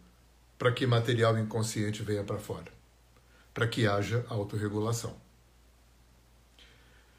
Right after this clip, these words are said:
Tá bom? Eu acho que eu já falei pra caramba. E eu queria desejar um Natal muito lindo pra vocês. Que vocês tenham tudo que vocês escolheram e merecem. Tem uma frase de uma música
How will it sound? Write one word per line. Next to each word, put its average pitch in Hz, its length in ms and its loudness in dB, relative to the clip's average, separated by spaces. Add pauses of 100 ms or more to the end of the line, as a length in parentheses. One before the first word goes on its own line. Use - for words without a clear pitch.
(520)
Tá 107 140 6
bom? 165 340 4 (240)
Eu 123 100 -2
acho 117 100 -2
que - 80 0
eu 127 40 4
já 120 100 2
falei 110 240 2
pra 117 120 -4
caramba. 151 680 4 (840)
E 123 240 4
eu 120 100 6
queria 123 240 4
desejar 117 460 4
um 107 100 4
Natal 101 320 2
muito 110 300 0
lindo 107 320 4
pra 101 140 -4
vocês. 101 680 -4 (680)
Que - 120 -10
vocês 107 340 0
tenham 107 260 0
tudo 117 220 -2
que 110 140 -2
vocês 104 400 -2
escolheram 104 580 0
e 101 60 0
merecem. 104 680 -2 (480)
Tem 123 220 6
uma 117 180 6
frase 120 380 4
de 110 100 0
uma 110 140 4
música 110 600 0